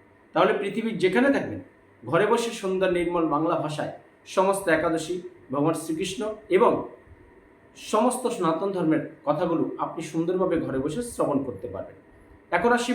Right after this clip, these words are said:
মূল পর্বে। যেহেতু এই আশ্বিন মাসের শুক্লপক্ষী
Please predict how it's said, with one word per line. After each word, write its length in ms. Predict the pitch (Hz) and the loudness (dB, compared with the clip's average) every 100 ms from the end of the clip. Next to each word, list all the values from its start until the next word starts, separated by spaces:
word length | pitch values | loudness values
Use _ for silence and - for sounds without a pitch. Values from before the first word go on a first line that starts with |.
| 180 | 0
মূল 140 | 175 180 | 0 0
পর্বে। 260 | 123 107 101 - _ _ _ _ - | -2 -2 -8 -14 _ _ _ _ -2
যেহেতু 320 | 143 208 - 240 - 190 | 2 4 4 0 4 4
এই 80 | 190 - - 180 | 4 -2 -2 -2
আশ্বিন 320 | - 262 254 233 | -2 2 4 4
মাসের 260 | - 156 156 - - - - | 2 -2 -4 -10 -20 -20 -20
শুক্লপক্ষী 720 | - 247 240 247 240 - - | -2 0 2 2 2 -2 0